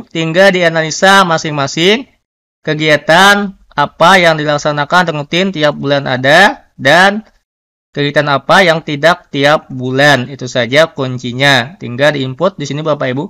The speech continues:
rencana aksinya. Di sini kami cukupkan, Bapak Ibu, seperti itu saja cara mengisinya.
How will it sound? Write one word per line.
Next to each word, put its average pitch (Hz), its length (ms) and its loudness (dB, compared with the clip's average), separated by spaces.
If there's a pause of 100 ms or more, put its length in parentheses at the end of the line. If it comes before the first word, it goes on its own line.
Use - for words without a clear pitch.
(100)
rencana 131 640 -4
aksinya. 123 560 -6 (1500)
Di 170 160 -12
sini 190 240 -2
kami 214 240 0
cukupkan, 180 560 0
Bapak 175 160 0
Ibu, 180 160 -4
seperti 160 480 -10
itu 160 80 -8
saja 151 400 -4
cara 151 400 0
mengisinya. 139 880 -4